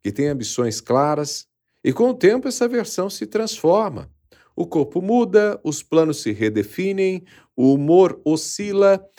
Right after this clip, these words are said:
as prioridades se reorganizam. A pessoa que você escolheu não é mais a mesma.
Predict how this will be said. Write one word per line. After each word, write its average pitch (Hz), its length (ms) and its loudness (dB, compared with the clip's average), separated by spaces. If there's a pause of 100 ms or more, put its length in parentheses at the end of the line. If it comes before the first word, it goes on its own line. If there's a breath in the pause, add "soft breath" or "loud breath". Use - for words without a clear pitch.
(120)
as 151 380 -4
prioridades 135 720 0
se 104 160 -6
reorganizam. 160 1040 -2 (580)
A - 80 -6
pessoa 156 360 -2
que 165 100 -8
você 107 320 -2
escolheu 98 480 -2
não 127 100 -4
é 131 60 -4
mais 123 320 -4
a 139 60 -4
mesma. 104 520 -4